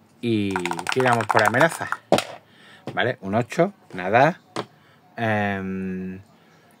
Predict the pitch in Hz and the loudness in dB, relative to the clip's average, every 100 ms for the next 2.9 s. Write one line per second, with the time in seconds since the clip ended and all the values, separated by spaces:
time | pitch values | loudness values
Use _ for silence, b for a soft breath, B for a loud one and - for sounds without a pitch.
0 | - 123 123 120 107 113 131 - 120 107 | -2 6 8 6 4 4 2 2 0 2
1 | 104 98 90 - 110 101 107 98 - 101 | 2 2 -2 0 2 2 0 -2 0 2
2 | 131 - - 147 135 - - - | 4 6 4 4 2 0 2 2